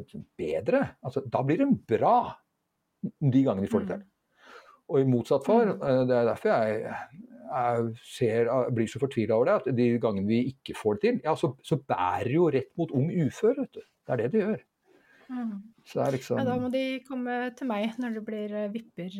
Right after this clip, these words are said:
Speaker 2: <laughs>
Speaker 1: Ja,
Speaker 2: rett
Speaker 1: ikke sant.
Speaker 2: alder, for det, det, det er jo mye av dette her som jeg driver med, eh, å
Speaker 1: Mm.
Speaker 2: skape forutsigbarhet, og det med pacing på en måte, og ta litt og litt,
Speaker 1: Ja.
Speaker 2: em, og trygge nervesystemet hele veien.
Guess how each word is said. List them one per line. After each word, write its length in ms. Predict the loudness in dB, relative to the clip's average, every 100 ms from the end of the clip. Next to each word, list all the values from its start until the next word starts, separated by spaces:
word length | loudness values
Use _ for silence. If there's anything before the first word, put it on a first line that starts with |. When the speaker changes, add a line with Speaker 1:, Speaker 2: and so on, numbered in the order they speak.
| -6 -6 -10 -2
Speaker 2:
<laughs> 380 | 0 0 -2 0
Speaker 1:
Ja, 100 | 2 2 0
Speaker 2:
rett 160 | 0
Speaker 1:
ikke 100 | -2
sant. 120 | -2
Speaker 2:
alder, 100 | -4
for 120 | -4 -2
det, 300 | -2 -4 -6
det, 120 | -6 -2
det 80 | -2
er 60 | 0
jo 60 |
mye 140 | 0 0
av 60 |
dette 200 | -2 -2
her 120 | -4 -4
som 120 | -6
jeg 100 | -8
driver 220 | -8 -6
med, 240 | -4 -4 -6 -12 _ _ _
eh, 420 | -6 -4 -4 -6 -4
å 100 | -2
Speaker 1:
Mm. 80 | -2
Speaker 2:
skape 380 | -2 -6 -10 -10
forutsigbarhet, 960 | -10 -10 -10 -12 -10 -8 -8 -8 -8
og 80 | -8
det 120 | -6
med 140 | -6 -8
pacing 500 | -10 -12 -12 -10 -8
på 60 |
en 140 | -8 -8
måte, 220 | -8 -8 -6
og 80 | -6
ta 240 | -8 -8 -8
litt 400 | -10 -12 _ -18 -10
og 120 | -6
litt, 420 | -6 -10 -18 -20 _ -20 _ _ -8
Speaker 1:
Ja. 360 | 2 4 4
Speaker 2:
em, 640 | 2 -4 -6 -6 -8 -10 -10
og 320 | -8 -6 -8
trygge 260 | -8 -6 -4
nervesystemet 600 | -4 -6 -10 -12 -10 -8
hele 180 | -8 -8
veien. 220 | -10